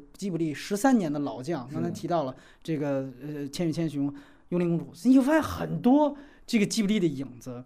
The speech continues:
Speaker 1: 那种奇幻的那种设定、
Speaker 2: 设定。
Speaker 1: 世界观。你看最后那个大眼睛的那个，
Speaker 2: 对。
Speaker 1: 那个车出来，龙猫啊，那个，我靠，那个东西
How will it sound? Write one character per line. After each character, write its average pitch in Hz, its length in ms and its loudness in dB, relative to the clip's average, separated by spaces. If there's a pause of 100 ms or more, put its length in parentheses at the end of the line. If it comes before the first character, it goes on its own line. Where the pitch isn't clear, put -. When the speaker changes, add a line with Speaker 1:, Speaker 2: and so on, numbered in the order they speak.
(300)
Speaker 1:
那 208 100 -2
种 175 80 2
奇 170 280 2
幻 214 260 2
的 170 60 0
那 175 100 -2
种 139 120 -2
设 220 280 4
定、 247 180 6
Speaker 2:
设 190 60 4
定。 - 100 0
Speaker 1:
世 - 380 0
界 214 180 8
观。 247 340 10 (240)
你 180 200 2
看 254 100 12
最 262 140 10
后 269 60 10
那 254 120 10
个 180 120 2
大 - 260 2
眼 175 260 4
睛 165 160 -2
的 220 120 4
那 233 120 8
个， 185 180 4
Speaker 2:
对。 - 60 -10 (300)
Speaker 1:
那 240 100 8
个 202 160 10
车 285 240 10
出 285 200 4
来， 208 200 4 (300)
龙 262 300 12
猫 381 320 12
啊， 220 180 10
那 285 140 12
个， 302 360 8
我 311 60 12
靠， 285 220 12
那 320 100 12
个 285 100 10
东 - 320 10
西 285 200 8